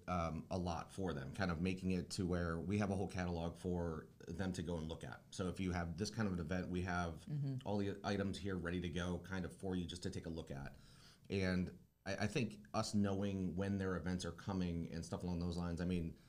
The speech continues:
Speaker 1: it's just, uh, innate that it happens where everything's always last minute,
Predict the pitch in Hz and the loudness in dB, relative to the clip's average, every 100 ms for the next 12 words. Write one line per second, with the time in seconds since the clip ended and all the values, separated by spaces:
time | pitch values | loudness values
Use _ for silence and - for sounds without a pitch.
0 | - - - - 87 104 98 95 85 80 | -20 -20 -16 -4 -2 0 0 0 2 0
1 | - - 95 98 90 - 82 80 - 92 | -4 0 2 2 2 0 -2 -4 -4 -4
2 | 95 87 92 82 78 82 80 78 - - | 0 0 0 0 0 0 0 -2 -8 -4
3 | 87 85 82 80 78 80 85 80 85 73 | 0 0 0 0 -2 -2 -2 -2 -2 -2